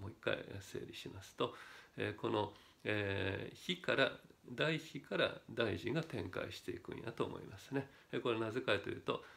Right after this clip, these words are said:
阿弥陀さんが、えー、この大悲の、如来大悲の音読はの、お、阿弥陀さんが、えー、この、お、お釈迦さんになってこの世に現れてくださるというふうに考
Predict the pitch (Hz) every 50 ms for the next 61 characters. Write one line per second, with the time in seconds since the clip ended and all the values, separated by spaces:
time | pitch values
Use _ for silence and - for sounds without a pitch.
0 | - - - - - 131 135 147 143 147 147 143 143 - 147 139 139 135 143 147
1 | 156 135 - - - - - - _ - - 110 104 95 95 95 95 95 92 98
2 | 101 - 104 101 107 - 143 143 143 127 117 - - 98 92 92 98 107 123 135
3 | 139 147 143 139 135 135 131 139 135 123 120 - - 110 98 98 95 - 117 110
4 | 107 107 107 101 104 101 101 - - 107 120 127 120 110 101 - - - - -
5 | 113 101 104 101 107 104 87 - - - 117 127 135 135 143 139 - - - 139
6 | 131 127 123 120 110 104 107 - - - - - - - - - - - - 107
7 | 107 107 104 104 101 - - 110 104 101 95 98 101 - - - - - - 113
8 | 104 101 101 - - - - 135 131 - 123 - - 123 110 110 110 107 107 104
9 | - - - - - - - - - 117 110 110 101 98 95 95 - - 110 104
10 | 110 107 110 110 104 101 101 101 101 98 - 98 101 98 - - - 95 - 117
11 | - - 143 110 95 95 95 - - 113 123 110 - - 104